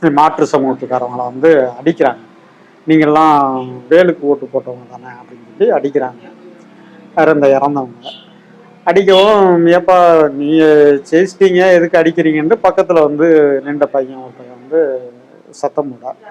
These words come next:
"நீ என்னடா கேக்குற?" அப்படின்னு சொல்லிட்டு அவனையும் அடிக்கிறாங்க.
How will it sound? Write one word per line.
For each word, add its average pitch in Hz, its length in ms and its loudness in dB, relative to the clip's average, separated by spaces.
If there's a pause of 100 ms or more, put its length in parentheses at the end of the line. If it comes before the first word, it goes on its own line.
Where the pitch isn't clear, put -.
(400)
"நீ 175 100 -2
என்னடா 185 280 2
கேக்குற?" 151 380 0
அப்படின்னு 127 340 -4
சொல்லிட்டு 127 300 -4 (840)
அவனையும் 165 460 2
அடிக்கிறாங்க. 123 440 -10